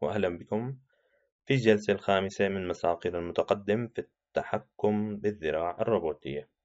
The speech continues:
سيتم تخصيص هذه الجلسة للحديث عن التغذية الأمامية. سنقوم بداية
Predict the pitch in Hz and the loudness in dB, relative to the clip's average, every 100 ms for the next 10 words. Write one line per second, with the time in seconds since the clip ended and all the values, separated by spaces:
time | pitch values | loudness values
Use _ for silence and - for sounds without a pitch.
0 | _ _ _ _ _ _ _ _ _ - | _ _ _ _ _ _ _ _ _ 0
1 | 80 - 98 - - 92 92 117 139 131 | 0 0 -2 -2 -4 -2 2 4 4 2
2 | 104 110 104 104 104 _ _ _ _ _ | 4 2 2 -4 -4 _ _ _ _ _
3 | - 139 - 110 101 101 101 - _ _ | -2 -2 2 0 0 -2 -4 -10 _ _
4 | - 90 95 - - 85 85 90 90 107 | -6 -4 -4 -8 -4 -2 -2 -2 -2 0
5 | 120 95 85 85 87 - _ _ _ _ | 0 -2 -2 -4 -4 -8 _ _ _ _
6 | _ _ _ _ _ _ _ _ _ _ | _ _ _ _ _ _ _ _ _ _
7 | _ _ _ - 92 87 110 110 101 107 | _ _ _ -4 -2 0 0 0 2 4
8 | 185 95 | 6 4